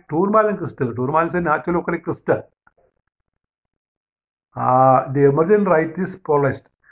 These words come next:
അതായത്, നമ്മളെ ലെഫ്റ്റ് സൈഡ് കാണിച്ചിരിക്കുന്നത് ഓർഡിനറി, ഓർഡിനറി ലൈറ്റിൻ്റെ റെപ്രസെൻറ്റേഷനാണ്. ഡോട്ടും ആരെയും കാണിക്കും. ഡോട്ടും ആരെയും കാണിച്ചു കഴിഞ്ഞാൽ എല്ലാ വൈബ്രേഷനും ഉണ്ടെന്ന അർത്ഥം. അപ്പോൾ അത്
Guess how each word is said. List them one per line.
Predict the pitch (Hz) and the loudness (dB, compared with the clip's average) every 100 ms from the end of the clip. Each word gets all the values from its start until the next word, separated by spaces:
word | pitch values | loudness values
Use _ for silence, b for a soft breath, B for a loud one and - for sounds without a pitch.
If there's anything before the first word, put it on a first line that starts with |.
| b b b b b _ | b b b b b _
അതായത്, | 131 147 | 0 2
നമ്മളെ | 139 160 | 2 2
ലെഫ്റ്റ് | 143 - | 0 -2
സൈഡ് | 151 175 | -2 0
കാണിച്ചിരിക്കുന്നത് | 165 170 175 175 123 - - _ _ _ _ _ _ _ _ _ _ 143 123 | 0 -2 -2 0 -2 -4 -18 _ _ _ _ _ _ _ _ _ _ -8 -2
ഓർഡിനറി, | 139 170 175 196 180 135 | -2 0 0 -2 -4 -2
ഓർഡിനറി | 131 147 165 175 175 | 0 0 -2 -2 0
ലൈറ്റിൻ്റെ | 160 165 165 160 | 0 -2 -4 -2
റെപ്രസെൻറ്റേഷനാണ്. | 147 127 156 156 - 117 107 _ _ _ _ 123 | -2 -4 -4 -4 -4 -8 -8 _ _ _ _ -10
ഡോട്ടും | 120 135 180 | -6 0 2
ആരെയും | 170 175 | 2 2
കാണിക്കും. | 165 123 113 123 | 0 -2 -6 -8
ഡോട്ടും | 110 110 - | -8 -4 0
ആരെയും | 156 170 180 170 160 | 0 -2 -4 -6 -6
കാണിച്ചു | 165 165 | -4 -4
കഴിഞ്ഞാൽ | 175 165 | -4 -4
എല്ലാ | 156 180 | 2 4
വൈബ്രേഷനും | 175 160 160 175 | 4 2 -2 -2
ഉണ്ടെന്ന | 175 156 | 2 2
അർത്ഥം. | 120 120 - _ _ _ _ _ _ _ _ _ - | 0 -8 -16 _ _ _ _ _ _ _ _ _ -6
അപ്പോൾ | 135 | 0
അത് | 123 | 0